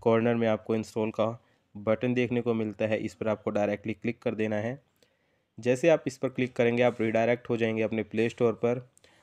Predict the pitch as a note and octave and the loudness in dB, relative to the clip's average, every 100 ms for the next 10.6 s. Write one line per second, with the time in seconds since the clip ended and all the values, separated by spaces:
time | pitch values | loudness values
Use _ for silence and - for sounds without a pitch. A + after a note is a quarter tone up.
0 | - A2+ A#2 B2 B2 B2 A2 - B2 A2+ | -2 0 2 2 2 2 0 -4 -2 0
1 | G#2 A#2 C3 B2+ - A2+ - B2 A#2 A2 | 0 0 0 -6 -8 -8 -2 2 2 0
2 | F#2+ F#2+ F#2 F#2 F#2+ - _ - - - | -2 -4 -6 -6 -10 -16 _ -20 -8 -8
3 | - A2+ G#2+ A#2 A#2+ A2 A#2+ - A#2 G#2 | -6 -10 -8 -10 -12 -14 -14 -16 -16 -16
4 | A#2+ A2+ A#2 - A2 - A2+ D#3 - _ | -18 -16 -18 -20 -20 -20 -20 -20 -20 _
5 | _ _ _ - - - A2 G#2+ G#2 - | _ _ _ -20 -20 -20 -20 -20 -20 -20
6 | A2+ A2 - G#2 G#2+ A#2 A2+ A2 G#2+ A2+ | -18 -18 -16 -16 -16 -16 -14 -16 -18 -18
7 | D#3+ - G#2+ G#2+ G#2+ B2+ A2+ G#2 G#2+ A2 | -20 -20 -20 -18 -18 -18 -20 -20 -20 -20
8 | A2+ - G#2 G#2+ A2+ A2 A2 A2 - A2+ | -20 -20 -20 -20 -20 -20 -20 -20 -16 -16
9 | G#2+ - G#2+ G#2 G#2 G#2 - A#2 C3+ A2+ | -16 -20 -20 -20 -12 -12 -10 -18 -18 -20
10 | G2+ B2+ A2 G2+ F#2+ G2 | -20 -20 -18 -18 -18 -20